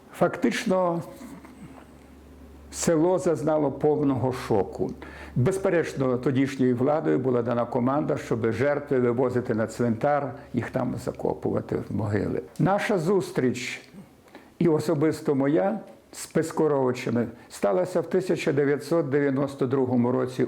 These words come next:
у серпні. Ми приїхали до Пискорович, щоб вшанувати по-, які бу-, людей, українців, які були замордовані. Тому що ще за часів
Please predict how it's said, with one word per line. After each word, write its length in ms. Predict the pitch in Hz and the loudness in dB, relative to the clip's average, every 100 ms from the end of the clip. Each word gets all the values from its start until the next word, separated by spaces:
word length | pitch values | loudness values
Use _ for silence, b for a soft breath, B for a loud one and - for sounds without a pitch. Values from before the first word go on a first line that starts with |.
| - | -2
у 80 | 127 | -4
серпні. 720 | - 123 113 - 101 113 123 B B B B B B B B - - | -2 0 -2 -4 -4 -4 -6 B B B B B B B B -10 0
Ми 260 | 147 202 | 2 2
приїхали 540 | 226 190 190 196 185 165 | 2 2 2 2 2 2
до 120 | 160 | 0
Пискорович, 720 | 175 - 170 165 165 - - | -2 -2 0 2 0 -2 -6
щоб 320 | - 165 160 - | -4 0 -2 -4
вшанувати 920 | - - 156 160 165 165 - 113 110 123 - - - - - B B B B B _ - | -6 -2 2 6 6 6 4 4 4 0 -10 -20 -20 -20 -20 B B B B B _ -4
по-, 200 | 170 - | -4 0
які 320 | 151 147 160 | 2 2 2
бу-, 160 | 151 156 | 0 0
людей, 420 | 143 147 160 185 - | 0 2 2 2 0
українців, 600 | 127 135 135 165 160 131 | -2 2 2 2 0 0
які 240 | 131 139 | 2 0
були 240 | 135 135 131 | 0 2 2
замордовані. 720 | 135 127 123 120 113 113 120 | 2 0 2 2 2 2 2
Тому 300 | 127 170 208 | 0 0 0
що 400 | - - 180 160 | -2 -2 0 0
ще 380 | - - 185 165 | -2 -2 0 2
за 140 | 143 | 0
часів 440 | 139 131 175 156 | -2 0 2 2